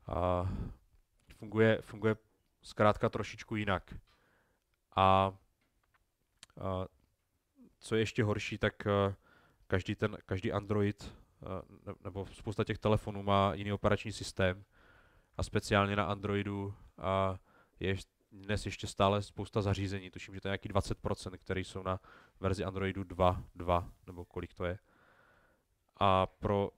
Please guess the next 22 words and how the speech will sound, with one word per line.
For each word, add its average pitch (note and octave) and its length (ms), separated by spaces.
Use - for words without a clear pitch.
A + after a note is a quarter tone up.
pro, - 140
pro - 200
vývojáře G2+ 440
je G2+ 40
tady G#2 180
tohle G2+ 260
obrovský G2 400
problém, F#2 420
protože, F#2+ 600
protože F#2+ 720
oni G2 260
v - 60
podstatě G#2+ 340
používají G2 480
technologie, G2 500
které F#2+ 220
jsou - 140
staré F#2 280
třeba F#2 220
tři, - 220
tři - 280
roky, F#2+ 320